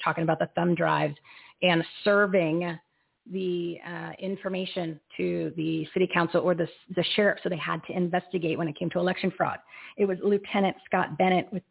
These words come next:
American Media Periscope. So we're gonna get him on the show, and we're gonna add that as an, an action item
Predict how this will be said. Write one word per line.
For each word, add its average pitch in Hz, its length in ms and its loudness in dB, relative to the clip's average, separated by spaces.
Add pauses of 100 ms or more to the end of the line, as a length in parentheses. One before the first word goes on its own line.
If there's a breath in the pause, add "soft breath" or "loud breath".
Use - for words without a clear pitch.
(140)
American 180 840 0
Media 165 560 -2 (140)
Periscope. - 640 -2 (680 loud breath)
So - 80 -8
we're 190 140 2
gonna 208 140 6
get 180 100 -2 (160)
him 220 320 4
on 175 360 2
the 156 80 -4 (140)
show, 156 380 2 (160)
and 180 360 -4
we're 190 80 -6
gonna 180 200 -4
add 180 240 0
that 156 300 0
as 180 260 0
an, 175 80 -2 (220)
an 170 180 0
action 175 560 0
item 165 400 4